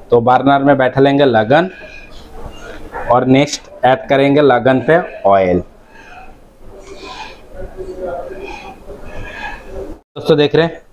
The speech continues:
तेल गरम हो चुका है। सबसे पहले आपको क्या करना है, ऐड करना है होल खड़ा गरम मसाला और साथ में ऐड कर लेंगे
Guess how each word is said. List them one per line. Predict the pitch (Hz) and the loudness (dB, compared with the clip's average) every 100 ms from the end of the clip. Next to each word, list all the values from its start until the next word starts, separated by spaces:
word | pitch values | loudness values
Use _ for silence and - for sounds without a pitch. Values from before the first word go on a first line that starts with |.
| _ | _
तेल | 139 156 | 2 2
गरम | 139 147 147 | 4 2 4
हो | 143 | 2
चुका | 139 135 139 | 0 0 0
है। | 151 - - - - - | -2 -10 -20 -20 -20 -14
सबसे | - 135 - 143 | -2 -2 0 0
पहले | 151 143 | 4 4
आपको | 139 151 | 4 0
क्या | 147 139 | 2 0
करना | 139 131 135 | 0 0 0
है, | 156 - 113 | 0 -2 0
ऐड | 117 117 | 0 0
करना | 127 131 127 | 0 2 2
है | 143 - - _ _ _ | 2 0 -18 _ _ _
होल | 113 131 139 | 2 2 0
खड़ा | - 107 120 147 - | -2 2 4 2 0
गरम | 101 101 98 | 0 0 2
मसाला | 90 85 - 85 85 82 - - - - _ _ _ _ - - - - - - - | 0 -2 -2 -4 -4 -10 -16 -20 -20 -20 _ _ _ _ -20 -20 -20 -20 -20 -12 0
और | 117 | 0
साथ | 120 - 127 135 143 | 0 -2 0 2 2
में | 147 | 2
ऐड | 143 | 2
कर | - 151 | 2 2
लेंगे | 147 123 117 | 2 4 2